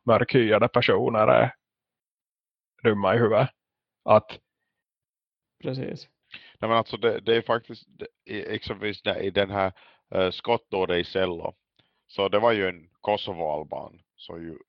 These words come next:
Speaker 3: eh, gjorde det. Ibrahim Skupolli.
Speaker 1: Mm.
Speaker 3: Eh, och han sköt ju sex,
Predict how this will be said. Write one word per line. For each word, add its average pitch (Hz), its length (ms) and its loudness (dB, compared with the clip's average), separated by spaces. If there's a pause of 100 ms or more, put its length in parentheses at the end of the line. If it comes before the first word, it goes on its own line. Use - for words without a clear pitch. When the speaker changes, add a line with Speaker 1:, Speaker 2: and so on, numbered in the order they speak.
(140)
Speaker 3:
eh, 78 120 -12
gjorde 80 300 -10
det. 73 200 -12 (260)
Ibrahim 92 520 -6
Skupolli. 80 680 -12 (580)
Speaker 1:
Mm. 104 200 -8
Speaker 3:
Eh, 73 360 -6 (840)
och 92 80 -4
han 92 120 -4
sköt 95 340 -4
ju 85 260 -10
sex, - 320 -4